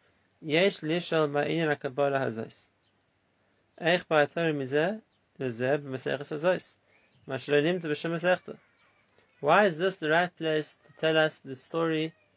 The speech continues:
the, so to speak, links in the chain of transmission of Torah? That Moshe received the Torah from Sinai and how it was passed down generation after generation. The Chara, this has nothing to do with Pirkei Avos more than any other Masechta.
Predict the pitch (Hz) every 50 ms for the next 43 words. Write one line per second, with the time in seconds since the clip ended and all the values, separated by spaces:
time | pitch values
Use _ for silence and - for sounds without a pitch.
0 | _ _ _ _ _ _ 233 156 127 135 139 139 135 135 - - _ - 147 -
1 | - - - - 151 156 151 - 147 123 113 135 160 170 175 175 - 160 147 135
2 | 131 - - - 156 151 156 160 165 170 170 _ _ _ _ _ _ _ - 147
3 | 135 - - 151 147 135 - 151 160 151 - 151 143 127 123 - 123 113 123 123
4 | - _ _ _ _ _ _ _ _ _ _ _ _ _ _ _ _ _ _ _
5 | _ _ _ _ _ _ _ _ _ _ _ - _ 196 139 135 127 147 156 165
6 | - - 160 - - 147 131 131 147 143 127 135 131 123 - 170 170 165 160 160
7 | 156 143 139 143 143 139 131 131 - _ - 151 147 147 - - - 151 151 147
8 | 143 143 _ _ _ _ _ _ _ _ - - 143 139 139 143 147 156 156 -
9 | - 147 143 131 131 127 120 127 127 123 120 117 113 113 123 - - 180 - -
10 | - - - - _ - - - - - - - - - 135 139 - 185 190 196
11 | 190 175 156 143 160 147 147 170 175 185 180 160 - 160 143 156 156 151 - -
12 | - 151 139 156 151 156 143 143 135 - 147 147 151 139 147 147 143 139 143 135
13 | 135 127 127 123 117 - - 113 - - 151 170 190